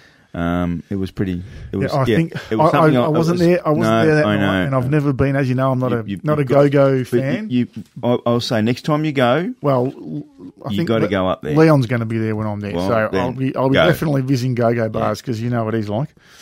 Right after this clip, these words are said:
Speaker 1: So Elvis goes on to say, "Also, in my opinion, I went to X S, uh, go-go on Walking Street,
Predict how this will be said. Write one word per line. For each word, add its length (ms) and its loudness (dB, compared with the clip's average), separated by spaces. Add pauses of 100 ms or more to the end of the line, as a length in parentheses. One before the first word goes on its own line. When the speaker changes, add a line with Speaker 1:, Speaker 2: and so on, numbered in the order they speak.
(360)
Speaker 1:
So 120 -4
Elvis 300 4
goes 140 4
on 100 4
to 80 0
say, 200 2
"Also, 280 2
in 80 2
my 160 2
opinion, 280 0
I 40 0
went 200 -2
to 180 -8
X 300 -2
S, 500 -4 (380)
uh, 280 -2
go-go 460 0
on 180 -2
Walking 320 0
Street, 340 -4